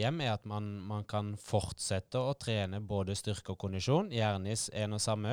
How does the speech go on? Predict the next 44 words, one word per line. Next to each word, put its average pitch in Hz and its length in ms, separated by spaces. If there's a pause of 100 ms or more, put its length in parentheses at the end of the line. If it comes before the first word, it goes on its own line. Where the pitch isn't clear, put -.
økt, - 340
eh, 107 540
men 104 400
he-, - 320
i 101 180
utgangspunktet 95 600
kanskje 101 420
prøve 98 300
å - 20
splitte - 400
det, 165 200 (260)
eh, 107 120
hvis 101 280
det 95 340
er 95 60
mulighet 95 480
for 101 160
det. 156 140 (560)
Eh, 110 380
og 95 140
ikke 113 240
minst 110 500
det 107 160
å 104 140 (220)
tørre 90 440
å 92 640 (100)
prøve 98 420
seg 90 200
litt 92 160
grann 92 240
frem. 160 220
Kanskje 113 340
ha 107 80
noen 104 320
økter 95 240
der 98 100
styrke 98 380
kommer 92 260
først, 170 360
og 110 100
noen 95 360
der, 98 220 (720)
eh, 98 160
kondisjon 98 480